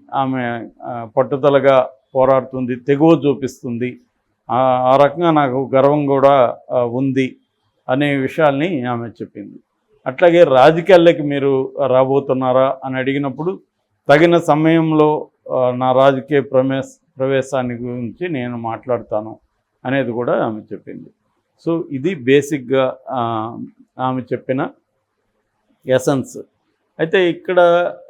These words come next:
ఆ, మామూలుగా ప్రాబ్లం ఏంటంటే ఎవరు ఇంటర్వ్యూ చేస్తున్నారు, ఏ రకమైన ప్రశ్నలు అడుగుతున్నారు, ఏ రకమైన ప్రశ్నలు అడగట్లేదు, ఇంటర్వ్యూలు చేసేవాళ్ళ ఉద్దేశం ఏంటి, ఇవన్నీ కూడా ఇంపార్టెంట్.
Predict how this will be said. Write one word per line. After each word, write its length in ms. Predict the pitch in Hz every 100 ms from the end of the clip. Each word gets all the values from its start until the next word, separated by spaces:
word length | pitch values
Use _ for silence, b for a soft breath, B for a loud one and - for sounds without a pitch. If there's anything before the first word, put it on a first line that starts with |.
| 147
ఆ, 380 | 143 131 127 120
మామూలుగా 880 | 127 151 170 170 165 160 151 151 147 147 - -
ప్రాబ్లం 440 | 135 147 151 151
ఏంటంటే 640 | 143 139 131 175 143 151 160 _ _ _ -
ఎవరు 300 | 120 143 185
ఇంటర్వ్యూ 400 | 185 165 165 160
చేస్తున్నారు, 680 | 147 135 - 127 120 113 131 - _ _ _ _ _ _ - _ _
ఏ 260 | 113 123 170
రకమైన 380 | 170 165 151 143
ప్రశ్నలు 440 | 120 120 - 127
అడుగుతున్నారు, 680 | 120 120 123 110 107 107 127 _ _ _ -
ఏ 140 | 135
రకమైన 460 | 151 143 143 135 143
ప్రశ్నలు 420 | 160 123 - 131
అడగట్లేదు, 760 | 107 120 123 - 110 104 135 - _ _ _ _ _ -
ఇంటర్వ్యూలు 400 | 156 196 190 156
చేసేవాళ్ళ 540 | 147 147 139 131 139
ఉద్దేశం 560 | 170 120 131 120 113 101
ఏంటి, 240 | 95 107 - _ -
ఇవన్నీ 300 | 135 165 175
కూడా 220 | 147 143
ఇంపార్టెంట్. 520 | 143 117 92 - 104